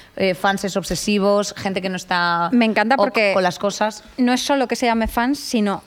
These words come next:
Speaker 2: fans obsesivos. O sea, que directamente vayamos a materia
Speaker 1: <laughs>
Speaker 2: toxicidad, ¿sabes? En plan de, no, no vale que seas fan de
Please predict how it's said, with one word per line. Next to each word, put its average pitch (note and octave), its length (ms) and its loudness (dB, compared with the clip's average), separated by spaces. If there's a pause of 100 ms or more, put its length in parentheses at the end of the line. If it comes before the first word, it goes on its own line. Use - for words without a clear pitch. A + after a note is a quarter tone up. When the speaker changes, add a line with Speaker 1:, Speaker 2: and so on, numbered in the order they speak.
Speaker 2:
fans - 400 0
obsesivos. G3 720 0
O G#3+ 60 -2
sea, G3+ 180 2
que G3+ 100 0
directamente A3+ 540 0
vayamos A#3 400 0
a A#3+ 60 2
materia A3 540 0 (120)
Speaker 1:
<laughs> F3 140 -10
Speaker 2:
toxicidad, F#3+ 640 0 (180)
¿sabes? A3+ 320 2 (220)
En C4+ 100 2
plan C#4 140 4
de, A#3+ 120 4 (220)
no, B3+ 240 4
no D4 140 4
vale D#4+ 180 4
que B3 140 0
seas A3 260 0
fan G#3 240 2
de F#3+ 260 2